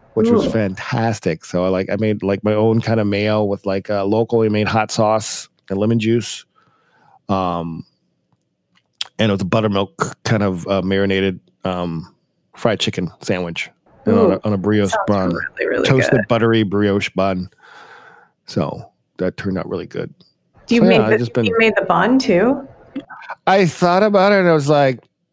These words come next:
Speaker 1: "Mm, nah, I'm not in the mood right now to do
Speaker 2: Yeah.
Speaker 1: that."
Speaker 2: Yeah, you
Speaker 1: I
Speaker 2: got
Speaker 1: was
Speaker 2: a good
Speaker 1: like,
Speaker 2: brioche bun though.
Speaker 1: "Uh,"
Speaker 2: Okay.
Speaker 1: I got a good brioche bun. I was like, "Am I gonna make a," I had a recipe for milk bun. I was gonna do the Japanese milk buns.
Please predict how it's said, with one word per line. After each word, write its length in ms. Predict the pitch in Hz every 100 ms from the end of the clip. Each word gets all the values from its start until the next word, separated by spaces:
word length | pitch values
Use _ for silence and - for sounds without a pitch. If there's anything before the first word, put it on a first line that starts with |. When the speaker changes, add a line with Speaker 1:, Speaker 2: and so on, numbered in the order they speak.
| -
Speaker 1:
"Mm, 880 | 330 359 339 339 330 311 285 285 262
nah, 420 | 190 156 151 151
I'm 100 | 143
not 80 | 135
in 60 | 113
the 40 |
mood 240 | 107 107 95
right 220 | 101 101
now 140 | 98
to 100 | 98
do 100 | 104
Speaker 2:
Yeah. 360 | 190 - - -
Speaker 1:
that." 440 | - - - - -
Speaker 2:
Yeah, 220 | - -
you 80 | 220
Speaker 1:
I 20 |
Speaker 2:
got 140 | 214 202
Speaker 1:
was 100 | 220
Speaker 2:
a 20 |
good 60 | 196
Speaker 1:
like, 100 | -
Speaker 2:
brioche 380 | 196 - 196
bun 260 | 202 208 202
though. 600 | 202 202 202 208 202 185
Speaker 1:
"Uh," 60 | 220
Speaker 2:
Okay. 340 | 214 208 190 185 - - -
Speaker 1:
I 100 | 208
got 140 | 214
a 40 | 202
good 160 | 165 143
brioche 280 | 143 135
bun. 240 | 117 113 117
I 40 |
was 100 | 117
like, 280 | 113 113 113
"Am 180 | 151 165
I 280 | 190 196 190
gonna 280 | 196 202 196
make 160 | 202
a," 140 | 180 170
I 80 | 165
had 100 | 208
a 40 | 208
recipe 260 | 190 196
for 120 | 175
milk 280 | 147 120 135 -
bun. 380 | 147 156 180 -
I 40 | 139
was 160 | 135
gonna 100 | 131
do 100 | 131
the 60 | 123
Japanese 420 | 113 113 117 104
milk 240 | 101 - -
buns. 380 | 143 175 -